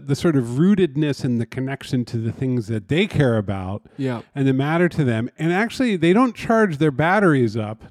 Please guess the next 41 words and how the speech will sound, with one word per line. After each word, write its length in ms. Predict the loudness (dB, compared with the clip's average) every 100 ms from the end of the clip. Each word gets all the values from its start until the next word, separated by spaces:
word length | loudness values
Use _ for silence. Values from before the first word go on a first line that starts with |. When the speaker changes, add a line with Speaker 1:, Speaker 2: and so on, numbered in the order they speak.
| _
Speaker 1:
to 100 | -6
bring 320 | -2 2 2
good 160 | 2 2
ideas 380 | 2 0 -2 -2
back 200 | -4 -6
to 60 | -4
Speaker 2:
Ye-, 80 |
Speaker 1:
Product 360 | 0 2 0 -2
Island. 280 | -8 -10 -4
Speaker 2:
Yeah, 180 | -2 0
you 160 | 0
gotta 160 | 2 2
let 80 | 2
'em 100 | -2
come 220 | -4 -4
out 180 | -6 -10 -18 -20 -16
and 140 | -14
come 160 | -10 -10
back 240 | -10 -12
in. 80 | -4
Speaker 1:
And 100 | 0
so 140 | 2 6
there's 240 | 6 6
an 100 | 4
oscillation, 800 | 2 0 2 2 4 2 0 -4
and 280 | -2 -4 2
this 300 | 4 6 4
is 140 | 2
interesting 580 | 2 0 -2 -6 -8 -8
to 80 | -8
Speaker 2:
I 60 |
Speaker 1:
me. 40 | 4
Speaker 2:
call 220 | 8 8
it 100 | 6
exhaling. 540 | 0 -2 0 0 -2
I 60 | -2
call 180 | 0 0
it, 80 |
it's 80 | 0
like 160 | -4 -2
breathing. 340 | -2 -2 -4